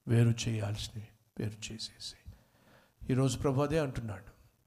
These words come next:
"నిన్ను గొప్ప వ్యక్తిగా నేను మార్చుకోవాలని ఆశపడుతున్నాను. నువ్వు కలిగి ఉన్న పాపపు కట్లన్నీ కూడా ఈరోజు తెంచివేయాలని ఆశపడుతున్నాను.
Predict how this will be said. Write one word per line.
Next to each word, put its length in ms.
"నిన్ను 300
గొప్ప 260
వ్యక్తిగా 540
నేను 200
మార్చుకోవాలని 800
ఆశపడుతున్నాను. 880
నువ్వు 120
కలిగి 380
ఉన్న 180
పాపపు 560
కట్లన్నీ 640
కూడా 220
ఈరోజు 360
తెంచివేయాలని 800
ఆశపడుతున్నాను. 960